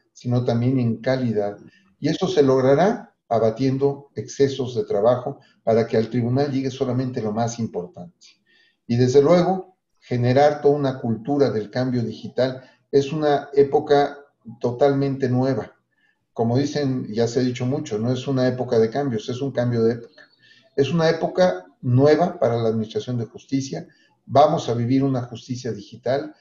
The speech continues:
vamos a regular aspectos como el teletrabajo, como la presencia telemática, las audiencias a distancia,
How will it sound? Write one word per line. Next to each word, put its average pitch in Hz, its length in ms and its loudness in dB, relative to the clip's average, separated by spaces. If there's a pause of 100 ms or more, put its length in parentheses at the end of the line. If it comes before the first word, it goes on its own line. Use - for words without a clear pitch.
(240)
vamos 143 400 2
a 113 60 -4
regular 120 380 -2
aspectos 123 500 -8
como 110 240 -10
el 104 140 -10
teletrabajo, 113 880 -4 (300)
como 120 580 2
la 107 480 0
presencia 120 500 -4
telemática, 117 680 -2
las 113 220 0
audiencias 110 560 0
a 104 100 -2
distancia, 120 800 -4